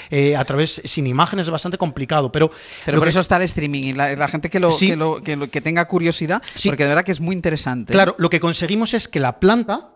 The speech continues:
Speaker 1: siga alimentando a toda esta
Speaker 2: O sea,
Speaker 1: gran
Speaker 2: sigue
Speaker 1: rama.
Speaker 2: conectada a la planta.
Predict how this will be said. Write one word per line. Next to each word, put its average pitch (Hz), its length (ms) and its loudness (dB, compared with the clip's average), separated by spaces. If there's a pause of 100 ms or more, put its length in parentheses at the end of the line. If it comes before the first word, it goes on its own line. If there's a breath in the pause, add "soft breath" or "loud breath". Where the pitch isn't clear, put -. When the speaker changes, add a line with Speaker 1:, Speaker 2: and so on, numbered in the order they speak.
Speaker 1:
siga 190 600 0 (340)
alimentando 143 720 2
a - 140 -4
toda 240 240 0
esta - 180 -4
Speaker 2:
O - 20 0
sea, 185 100 0
Speaker 1:
gran 156 140 2
Speaker 2:
sigue - 140 2
Speaker 1:
rama. - 240 4
Speaker 2:
conectada 190 680 -4
a 170 40 -4
la 139 100 -2
planta. 123 300 -6